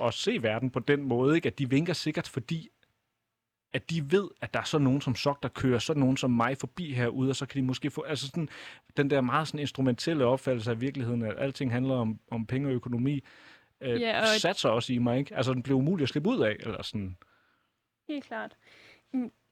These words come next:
Speaker 2: Daniel, hvis vi lige kommer tilbage til bogen, øh, som du lige har læst op af, øh, Sphinx, øhm, den scene, hvor Thea, hun sidder og spiser rotten, er det en selvbiografisk scene? Er det noget, du har oplevet på din tur?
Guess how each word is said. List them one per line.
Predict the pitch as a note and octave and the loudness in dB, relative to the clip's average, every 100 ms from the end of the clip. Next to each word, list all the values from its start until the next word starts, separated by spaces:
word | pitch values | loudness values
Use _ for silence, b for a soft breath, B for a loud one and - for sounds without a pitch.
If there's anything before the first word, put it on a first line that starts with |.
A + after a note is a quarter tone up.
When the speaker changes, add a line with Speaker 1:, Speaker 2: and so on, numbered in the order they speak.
| - A#3+ | -6 -2
Speaker 2:
Daniel, | A#3+ A3+ A#3+ | -2 -2 -6
hvis | A#3 B3 - | -4 -4 -2
vi | |
lige | B3 | -2
kommer | B3 A#3 | 0 -2
tilbage | - A3+ | 0 0
til | - A3 | 0 0
bogen, | C4 B3 A3 G#3 | 4 4 2 -2
øh, | G3+ G3 G3+ G3+ | -4 -4 -6 -6
som | A3+ | -8
du | G#3+ G#3 | -8 -6
lige | A#3 | -6
har | A3 | -6
læst | G#3 - - | -8 -8 -6
op | A3+ - | -6 -6
af, | A3 - - | -6 -6 -8
øh, | G#3+ G#3 | -8 -8
Sphinx, | - C4 B3 - - - _ - | -8 -8 -8 -10 -18 -20 _ -8
øhm, | G#3+ G#3 G#3 G#3 G#3+ - _ B B B _ - | -8 -6 -8 -8 -10 -14 _ B B B _ -4
den | A#3+ | -4
scene, | - A#3 A#3 | -2 -2 0
hvor | A3 | -2
Thea, | - A3+ A3 | -4 -4 -4
hun | A3 G3+ | -4 -8
sidder | - G#3 | -8 -12
og | G3+ | -12
spiser | G#3+ G#3 | -14 -16
rotten, | G#3 G3+ - - | -12 -10 -8 -10
er | G#3+ C#4 | -6 -4
det | C#4+ | -4
en | B3+ A3 | -4 -6
selvbiografisk | - A#3 A#3+ A#3+ - - - - | -4 -4 -2 -6 -6 -8 -10 -12
scene? | G#3 G3 G3+ | -10 -10 -8
Er | |
det | A3+ A#3 | -4 -2
noget, | A#3 | -2
du | B3+ | -4
har | B3 | -6
oplevet | A3 - G#3+ G#3 - | -6 -8 -10 -10 -12
på | A3+ | -12
din | A3 G#3+ | -12 -12
tur? | - | -12